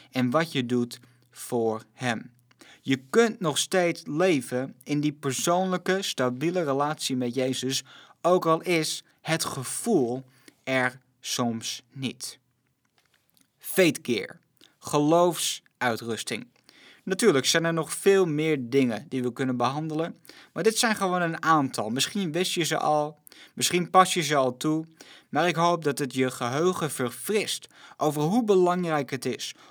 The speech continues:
om niet een eenmalige beslissing te hebben, niet één keer in de week, maar om elke dag te leven in een stabiele relatie met Jezus. Hey, bedankt voor het luisteren.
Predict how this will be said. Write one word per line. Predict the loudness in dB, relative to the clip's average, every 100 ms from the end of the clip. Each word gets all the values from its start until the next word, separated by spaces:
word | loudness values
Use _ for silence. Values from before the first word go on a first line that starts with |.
| -2
om | 0
niet | 2 2
een | 0 -4
eenmalige | 0 2 2 2 2 0 -2
beslissing | 0 0 0 -2 -2 -4
te |
hebben, | -4 -4 -4 -6 -8 _ _ -20 -20 -8
niet | 0 2 2 -2
één | -4 -2 -2
keer | -2 -2 -4
in | -2
de | 0 0
week, | 0 0 -4 -10 -20 _
maar | -2 0
om | -2 -4
elke | 0 2 2 0
dag | -2 -4 -4
te | -6 -4
leven | -2 0 0 -2 -8 -8 -8
in | -2
een | -2
stabiele | -2 -6 -10 -4 -2 0 -2 -4 -8
relatie | -6 -2 -2 -4 -6 -6 -8 -12
met | -12 -10
Jezus. | -8 -8 -10 -12 -14 -18 _ -20 -20 -20 0
Hey, | 4 4
bedankt | 4 6 6 4
voor | 0
het | 0
luisteren. | 4 2 2 -2 -2 -4